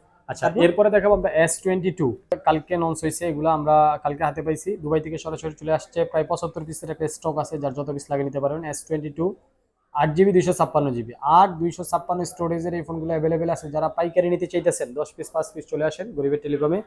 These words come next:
Speaker 1: <coughs> যারা খুচরা এক পিস নেবেন, তাদেরও পাইকারি দামে দিব। দাম থাকবে মাত্র তেত্রিশ হাজার পাঁচশো টাকা করে।
Speaker 2: তেত্রিশ হাজার পাঁচশো টাকা?
Speaker 1: তেত্রিশ হাজার পাঁচশো টাকা করে অ্যাভেলেবেল পেয়ে যাবেন এস টোয়েন্টি টু।
Speaker 2: আচ্ছা,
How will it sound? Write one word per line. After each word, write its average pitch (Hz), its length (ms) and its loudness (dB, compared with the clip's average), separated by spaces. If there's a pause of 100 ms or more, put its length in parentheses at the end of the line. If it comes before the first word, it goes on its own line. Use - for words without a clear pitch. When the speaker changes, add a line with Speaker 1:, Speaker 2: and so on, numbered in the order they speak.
(720)
Speaker 1:
<coughs> 156 360 2
যারা 185 140 6
খুচরা 190 340 2
এক 190 100 8
পিস 196 140 2
নেবেন, 208 200 4
তাদেরও 180 280 6
পাইকারি 175 320 6
দামে 165 200 4
দিব। 160 160 2 (1000)
দাম 151 220 6
থাকবে 180 240 2
মাত্র 175 300 2
তেত্রিশ 190 400 0
হাজার 175 180 4
পাঁচশো 170 260 2
টাকা 143 180 4
করে। 117 180 -4 (180)
Speaker 2:
তেত্রিশ 190 460 4
হাজার 220 180 6
পাঁচশো 196 260 4
টাকা? 139 180 4
Speaker 1:
তেত্রিশ 170 360 -2
হাজার 175 160 2
পাঁচশো 175 240 0
টাকা 175 180 0
করে 180 140 0
অ্যাভেলেবেল 165 380 0
পেয়ে 170 240 -4
যাবেন 180 200 2 (340)
এস 156 220 0
টোয়েন্টি 165 340 -2
টু। 156 160 -4 (380)
Speaker 2:
আচ্ছা, 147 300 -2